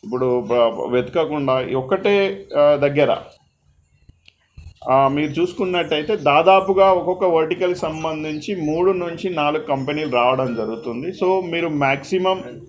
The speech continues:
నాలుగు కంపెనీస్ నుంచి ఐదు కంపెనీస్ అవసరం ఉన్న వాటికి అప్లై చేసుకున్నట్టయితే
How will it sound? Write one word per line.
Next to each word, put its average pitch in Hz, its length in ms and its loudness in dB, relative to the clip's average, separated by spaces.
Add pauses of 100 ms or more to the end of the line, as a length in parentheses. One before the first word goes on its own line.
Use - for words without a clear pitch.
నాలుగు 151 320 2
కంపెనీస్ 156 580 -4
నుంచి 165 240 -4
ఐదు 147 200 0
కంపెనీస్ 143 600 -2
అవసరం 131 460 -2
ఉన్న 127 140 -4
వాటికి 123 600 -4 (300)
అప్లై 175 340 2
చేసుకున్నట్టయితే 120 1120 -4